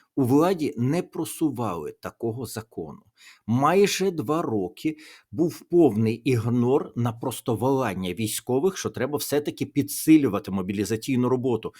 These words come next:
що треба створити для неї нормальне законодавче поле. Повний ігнор, правда ж? Не було ніяких дій, пам'ятаєте? А зараз раптом прокинулися. Щось дуже помінялося категорично, кардинально під кінець двадцять третього року.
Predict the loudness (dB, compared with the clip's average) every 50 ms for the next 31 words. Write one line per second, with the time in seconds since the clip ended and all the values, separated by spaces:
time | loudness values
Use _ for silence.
0 | -20 -20 -20 -10 -6 -4 -2 2 2 2 2 2 0 -2 -2 2 2 4 4 2
1 | 0 -2 0 0 0 0 0 0 0 2 2 2 2 2 0 0 0 0 0 0
2 | -2 -2 -2 -4 -4 -4 -2 -2 -2 -2 -2 -2 -4 -6 -4 -2 0 0 0 0
3 | -2 -6 -10 _ -20 -20 -20 _ _ 2 2 4 4 4 2 2 2 2 0 -2
4 | -4 -6 -10 _ _ -4 -4 -2 -2 -4 -6 -6 -12 _ _ _ -2 2 2 2
5 | 4 2 0 0 0 -2 -2 -2 -2 -2 -2 -2 0 0 -2 -2 -2 -4 -4 -4
6 | -2 -2 -2 -2 0 0 0 -2 -4 -12 -18 _ _ _ _ _ -20 -20 -20 -10
7 | -4 -2 0 0 0 0 -2 -4 -10 -14 _ -8 -6 -6 -4 -2 -2 -2 -2 -2
8 | -4 -4 -4 -2 -2 0 -2 -2 -4 -6 -10 -12 -14 _ _ _ _ _ _ _
9 | _ _ _ _ -6 0 0 2 4 4 4 4 4 0 0 0 0 0 0 -2
10 | -2 -2 -2 -2 -4 -4 -2 -2 -2 -2 0 -2 -4 -4 -6 -8 -8 -8 -10 -14
11 | -20 -20 _ -6 -4 -2 0 0 0 0 0 -2 -2 -4 -4 -6 -6 -6 -8 -8
12 | -6 -4 -4 -4 -4 -2 -2 -2 0 -2 -2 -4 -6 -8 -8 -8 -6 -4 -4 -4
13 | -4 -4 -6 -6 -4 -4 -4 -4 -6 -8 -16 -20